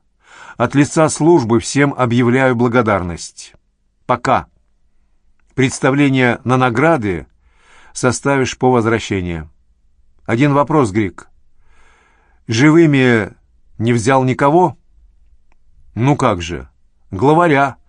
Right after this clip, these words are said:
бывшего капитана британского спецназа некоего Дэвида Лески и одного из его помощников Эшли Бриджа.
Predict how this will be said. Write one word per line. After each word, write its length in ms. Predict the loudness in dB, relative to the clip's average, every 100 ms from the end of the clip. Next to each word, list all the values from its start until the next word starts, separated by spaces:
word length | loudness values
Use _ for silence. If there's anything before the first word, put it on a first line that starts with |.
| _ -20 -20 -20 -2
бывшего 440 | 0 2 2 2
капитана 480 | 2 -2 0 0 0
британского 520 | 0 0 -2 0 -4
спецназа 720 | -2 -4 -4 -2 -2 0 0
некоего 560 | 0 0 0 0 2 0
Дэвида 460 | 0 2 0 0
Лески 640 | 0 -2 -2 -4 -2 -2 -4 _ _ -20 -20 0
и 60 |
одного 380 | 0 2 2 2
из 100 | 2
его 180 | 2 2
помощников 800 | 2 0 -2 -4 -2 -2 -4 -14 _ _ _
Эшли 340 | -2 -2 -2 -2
Бриджа. 580 | 0 0 -2 -10 -12